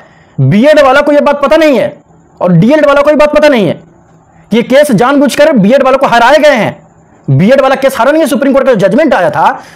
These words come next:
जिसमें पीआरटी से बाहर किया गया था बीएड वाले को,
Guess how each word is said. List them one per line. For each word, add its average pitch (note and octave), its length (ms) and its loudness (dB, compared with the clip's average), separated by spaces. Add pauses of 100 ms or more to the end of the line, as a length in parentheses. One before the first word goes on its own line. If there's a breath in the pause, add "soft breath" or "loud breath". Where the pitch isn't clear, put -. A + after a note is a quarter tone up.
(200 loud breath)
जिसमें A3 240 0
पीआरटी A#3 380 0
से D4 80 -2
बाहर A3+ 260 0
किया B3+ 160 0
गया G3+ 140 -2
था A#3 380 -4 (380)
बीएड G#3 220 2
वाले E3+ 180 0
को, C4 400 -4